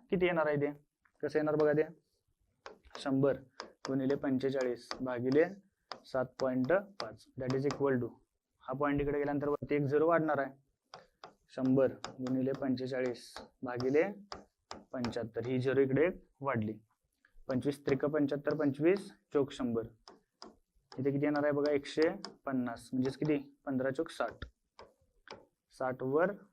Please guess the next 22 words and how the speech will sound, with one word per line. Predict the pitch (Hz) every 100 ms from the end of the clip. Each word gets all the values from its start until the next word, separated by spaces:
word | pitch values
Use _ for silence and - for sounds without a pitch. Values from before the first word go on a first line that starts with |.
| _
एक | 127 123
शून्य, | 120 117
म्हणजेच | 127 135 139 -
टोटल | 135 147
किती? | 156 156 202 220 - _ - - -
सहाशे | 151 151 - 190
विद्यार्थी | 160 156 151 165
होते. | 123 107 - _ _ _
आणि | 135 143
तुम्हाला | 151 160
विचारले | 156 160 170 180
काय? | 180 185 190 - - -
तर | 180
उपस्थित | 196 170 - 202 202 220 214 202
विद्यार्थ्यांची | 180 156 151 156 151 165
संख्या | 160 127 117
किती | 104 110
म्हटले? | 101 107 107 _ _ _ _ _ - - -
टोटल | 143 143 165
सहाशे | - 160 147 165
विद्यार्थी | 160 131 143 139
होते, | 131 113